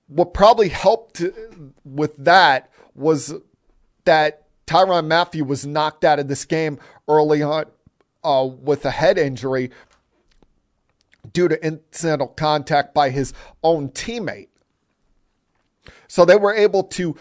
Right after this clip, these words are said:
take advantage of what had clearly become a weakness for the Kansas City Chiefs. Uh,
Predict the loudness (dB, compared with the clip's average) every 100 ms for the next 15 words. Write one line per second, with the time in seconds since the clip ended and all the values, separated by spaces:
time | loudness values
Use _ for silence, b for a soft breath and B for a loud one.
0 | b b -2 0 0 -2 -2 -2 0 0
1 | 0 -2 -8 -4 0 2 2 -4 b b
2 | b 2 2 2 -6 -4 0 2 0 -4
3 | -6 -2 -2 -4 -8 -4 -4 -6 -6 -6
4 | -8 -6 -6 -6 -10 -12 B B -8 -2
5 | 2 2 2 -4 -4 -4 -4 -4 -4 -4
6 | -6 -6 -14 -16 B B -8 -2